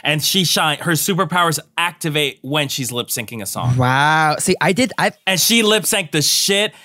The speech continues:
Speaker 1: out of Stupid Love by Lady Gaga.
Speaker 2: And I, I felt like, I know you weren't, but it felt like you were calling the song stupid, um, when you said that.
Speaker 1: <laughs>
Speaker 2: Um,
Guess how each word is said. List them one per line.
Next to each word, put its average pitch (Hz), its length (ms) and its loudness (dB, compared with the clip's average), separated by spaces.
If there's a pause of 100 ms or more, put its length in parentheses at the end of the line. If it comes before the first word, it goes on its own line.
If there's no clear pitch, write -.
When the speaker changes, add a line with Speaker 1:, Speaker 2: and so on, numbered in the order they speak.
(200)
Speaker 1:
out 160 220 2
of 151 160 2
Stupid 180 540 0
Love 151 280 2
by 127 120 0
Lady 127 300 -2
Gaga. 107 280 0
Speaker 2:
And 165 180 2
I, 185 440 2
I 160 260 0
felt 190 300 0
like, 165 220 0
I 147 80 2
know 170 100 4
you 220 160 4
weren't, 147 200 2
but 147 100 2
it 143 80 -2
felt 143 120 2
like 147 140 0
you 143 60 2
were 131 100 4
calling 127 300 2
the 113 100 2
song 107 320 -2
stupid, 98 480 -4 (320)
um, 147 840 2
when 127 140 4
you 131 100 6
said 120 240 2
that. 92 500 0
Speaker 1:
<laughs> - 40 -4 (440)
Speaker 2:
Um, 160 580 2